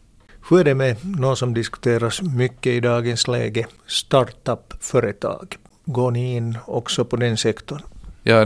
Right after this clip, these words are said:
Speaker 2: vi går in på den sektorn också. Det finns ju vissa branscher och vissa typer av situationer där vi inte kan gå in.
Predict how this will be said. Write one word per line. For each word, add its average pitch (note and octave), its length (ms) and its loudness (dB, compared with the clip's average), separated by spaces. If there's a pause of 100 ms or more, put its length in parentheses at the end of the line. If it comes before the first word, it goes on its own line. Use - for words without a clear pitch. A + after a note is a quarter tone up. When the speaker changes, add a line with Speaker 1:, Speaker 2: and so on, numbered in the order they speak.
(140)
Speaker 2:
vi A2+ 260 -2
går G#2 280 2
in F#2+ 140 -2
på F#2+ 100 -2
den E2+ 220 -2
sektorn F2 440 -6
också. E2 280 -4
Det G#2+ 80 4
finns B2+ 280 2
ju A#2+ 80 2
vissa B2 260 4
branscher C3 540 4
och G#2+ 120 0
vissa G#2+ 200 -2
typer A2 380 0
av F#2+ 80 2
situationer F#2 640 -4
där E2+ 180 -4
vi E2 140 -6
inte D#2 180 -8
kan F2 280 -10
gå E2 180 -8
in. E2 260 -10